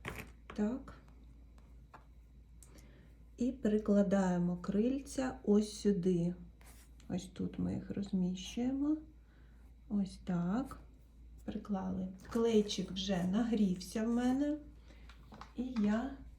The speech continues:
ось так, бачите, намащую їх клеєм. І зверху пристав-, е, прикладаю верхню частину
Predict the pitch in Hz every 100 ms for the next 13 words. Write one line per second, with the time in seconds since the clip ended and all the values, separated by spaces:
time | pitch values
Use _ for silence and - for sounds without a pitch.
0 | - - - - - - - - - -
1 | - - - - - - - - - -
2 | - - - - - - - 208 196 180
3 | - 196 202 262 - - - - - 208
4 | 208 214 - - 208 202 - - - -
5 | - - - - 202 190 185 208 220 -
6 | 233 226 214 196 190 208 - - - -
7 | - - - - - - - - 196 180
8 | 175 190 240 311 - - - - - -
9 | - 262 254 202 190 196 254 - 302 -
10 | 233 226 - 208 185 190 180 185 185 202
11 | 208 196 180 170 185 247 277 226 202 247
12 | - 202 - 185 - - 214 247 254